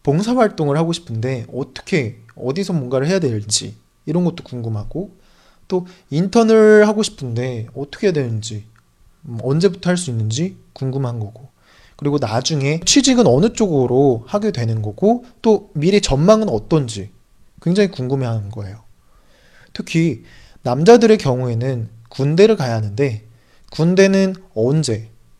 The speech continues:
또 어떤 방식으로 가는 게 좋은지, 또 가면 또 어떤 훈련들을 받고 어떤 생활을 하는지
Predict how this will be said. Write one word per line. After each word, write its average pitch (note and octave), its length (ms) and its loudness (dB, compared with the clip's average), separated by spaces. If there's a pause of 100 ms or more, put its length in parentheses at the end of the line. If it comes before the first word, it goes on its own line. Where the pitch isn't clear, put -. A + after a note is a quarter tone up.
(120)
또 D#3 160 -2
어떤 A#3 380 2
방식으로 C3 480 -2
가는 A#2+ 360 -8
게 C#3 140 -2
좋은지, A#2 600 -8 (500)
또 F#3 240 -6
가면 D#3 720 2
또 E3 220 0
어떤 A#3+ 720 2
훈련들을 A3+ 560 2
받고 G3 500 -4
어떤 C3 240 -2
생활을 A#3 320 2
하는지 G#3 480 -2